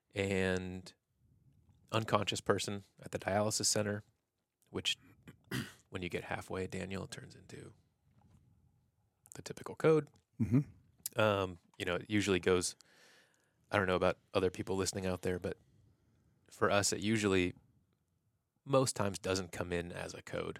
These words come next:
Speaker 1: Someone has collapsed and then someone calls nine one one, and then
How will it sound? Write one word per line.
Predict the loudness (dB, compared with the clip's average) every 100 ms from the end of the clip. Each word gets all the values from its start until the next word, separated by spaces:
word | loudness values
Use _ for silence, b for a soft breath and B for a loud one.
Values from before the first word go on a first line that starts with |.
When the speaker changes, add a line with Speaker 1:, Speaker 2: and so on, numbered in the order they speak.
| -8
Speaker 1:
Someone | 0 2 2
has | -2
collapsed | -2 -2 0 -2 -6 -14
and | -12
then | -12 -12 -16 _ _ _ _ _
someone | -10 -10 -10
calls | -12 -10
nine | -10
one | -4
one, | 2 2 2 -6 B B B B B B B
and | -2 2
then | 4 4 0 -6